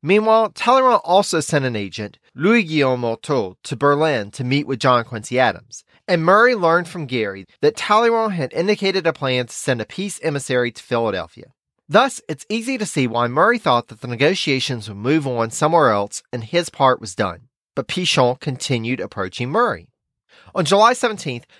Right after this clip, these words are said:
Pichon shared with Murray a letter from Talleyrand in which he urged the French agent to continue his discussions with Murray to convince him, quote, of France's sincere desire for an amicable settlement. In the letter,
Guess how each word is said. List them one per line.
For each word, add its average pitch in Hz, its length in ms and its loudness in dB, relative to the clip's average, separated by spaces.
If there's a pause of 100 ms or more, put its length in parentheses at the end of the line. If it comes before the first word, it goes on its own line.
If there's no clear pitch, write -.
Pichon 233 400 0
shared 208 280 -2
with 214 160 -8
Murray 139 320 0
a 127 100 -4
letter 151 300 2
from 196 200 -10
Talleyrand 107 560 -6 (240)
in 185 100 -2
which 208 220 2
he 185 220 -6
urged 208 380 2
the 170 80 -4
French 185 320 0
agent 117 360 -4
to - 80 -20
continue 220 580 -6
his 226 200 -4
discussions 165 580 -4
with 135 120 -14
Murray 92 400 -6 (120)
to - 80 -12
convince 185 420 2
him, 202 100 -4
quote, 113 460 -2 (340)
of 143 120 -2
France's 190 580 0
sincere 196 680 -2
desire 113 600 -2
for 175 200 2
an 156 180 -2
amicable 160 500 0
settlement. 95 680 -6 (560)
In 240 160 2
the 277 80 4
letter, 113 400 2